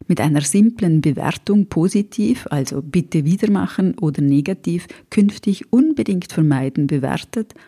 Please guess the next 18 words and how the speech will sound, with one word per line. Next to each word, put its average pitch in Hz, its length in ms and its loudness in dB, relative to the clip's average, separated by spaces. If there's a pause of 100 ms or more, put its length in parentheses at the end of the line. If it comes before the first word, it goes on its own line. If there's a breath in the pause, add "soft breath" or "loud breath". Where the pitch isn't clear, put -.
(120)
und 147 340 -6
gespeichert. - 840 -10 (1200 loud breath)
Dieses 208 440 2
so 262 180 2
gefühlte 196 500 0
Erfahrungsgedächtnis 170 1200 -2
teilt 202 240 -4
sich - 220 -4
über 214 160 0 (160)
emotionale 214 720 0
und 214 120 2
physiologische 156 760 -2
Signale 160 580 -4
mit, 160 400 0
die 160 60 -6
sogenannten 147 680 -2
somatischen 175 880 0
Marker. - 440 -4